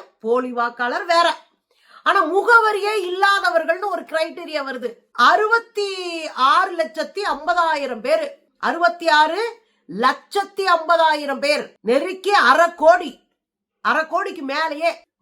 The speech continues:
முகவரியற்றவர்கள்னு போட்டிருக்கானுங்க. இல்ல, இது எனக்கு புரியவே இல்ல. முகவரியே இல்லாம அறுபத்தாறரை லட்சம் பேர் திரிய முடியுமா? என்ன நடக்குதுங்க? இப்ப முகவரி இல்லைன்னா அவங்க இதுக்கு முன்னாடி எந்த முகவரியில உட்கார்ந்து ஓட்டு போட்டாங்க? எவ்வளவு அசால்ட்டா நம்மள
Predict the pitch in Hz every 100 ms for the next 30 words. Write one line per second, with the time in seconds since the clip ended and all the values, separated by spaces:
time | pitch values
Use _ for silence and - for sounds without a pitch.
0 | 277 427 508 466 415 370 349 339 311 311
1 | 359 320 269 262 226 190 180 _ 311 339
2 | 302 285 277 349 415 403 381 403 330 220
3 | - _ 247 320 427 415 392 427 440 359
4 | 381 370 339 349 294 415 440 - 370 349
5 | 330 277 254 240 254 240 262 392 - 311
6 | 320 269 214 185 254 - _ _ _ 202
7 | 330 453 349 285 392 427 403 330 226 190
8 | 240 - _ _ _ 349 339 427 453 440
9 | 359 403 415 349 415 381 359 320 311 359
10 | 403 403 311 320 359 320 339 320 294 269
11 | 294 294 269 285 226 226 185 175 240 -
12 | _ - 403 466 415 349 349 480 480 466
13 | 440 381